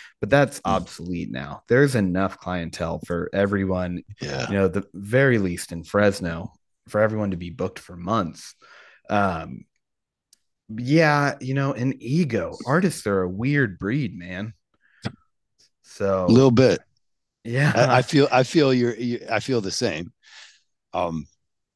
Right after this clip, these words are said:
Speaker 2: th-, that sometimes if somebody else does something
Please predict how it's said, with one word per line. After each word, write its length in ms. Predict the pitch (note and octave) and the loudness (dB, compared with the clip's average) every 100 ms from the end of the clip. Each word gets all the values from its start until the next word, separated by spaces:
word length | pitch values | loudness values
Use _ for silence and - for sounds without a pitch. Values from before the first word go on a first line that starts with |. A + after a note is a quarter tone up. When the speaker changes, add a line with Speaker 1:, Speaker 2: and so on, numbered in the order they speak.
| _ - | _ -4
Speaker 2:
th-, 180 | G#2 F2 | -2 0
that 160 | G2 G2 | 2 4
sometimes 840 | - G#2+ - G#2+ G#2 G2+ - - - _ _ _ _ _ _ _ _ | 4 2 4 2 2 0 -2 -4 -8 _ _ _ _ _ _ _ _
if 240 | - - | -10 -2
somebody 420 | - A2+ A2 G2+ | 2 4 6 6
else 220 | G2 G2+ - | 6 4 2
does 240 | G2 F#2 | -2 -2
something 640 | - F#2 - F2 D#2 D2 | -2 -4 -6 -8 -8 -10